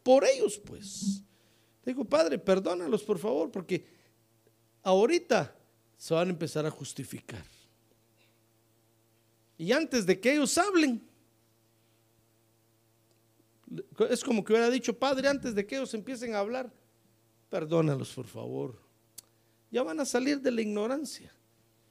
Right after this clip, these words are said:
Algún día van a crecer y van a madurar y, y, y, y, y va-, y van a tomar responsabilidad de aprender.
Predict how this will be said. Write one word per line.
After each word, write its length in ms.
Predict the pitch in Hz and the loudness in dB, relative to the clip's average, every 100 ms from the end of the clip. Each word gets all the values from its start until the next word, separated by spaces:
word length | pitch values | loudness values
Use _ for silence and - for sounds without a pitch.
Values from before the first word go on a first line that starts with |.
| _ - | _ -12
Algún 300 | 190 247 262 | -4 -2 2
día 180 | 294 285 | 6 6
van 180 | 277 | 6
a 80 | 262 | 0
crecer 460 | 254 190 - 262 247 | 2 2 4 4 4
y 60 | |
van 180 | 220 226 | 0 -2
a 60 | 226 | -2
madurar 560 | 190 175 170 185 240 | 0 2 2 2 0
y, 160 | 208 170 _ _ _ _ - | -2 -8 _ _ _ _ -14
y, 360 | 175 - - - | -12 -12 -14 -12
y, 280 | - 196 190 | -6 -6 -6
y, 300 | - 190 202 | -6 -8 -6
y 40 | 196 | -4
va-, 220 | 220 269 | -2 -2
y 100 | 196 | -2
van 240 | 202 269 | 0 -2
a 80 | 262 | -2
tomar 400 | - 196 226 269 | -2 0 0 0
responsabilidad 1040 | 247 - 220 190 - 190 175 180 185 214 262 | -2 -2 0 0 2 0 0 -2 0 0 0
de 100 | 247 | -2
aprender. 540 | - 180 185 208 370 | 0 2 2 0 -2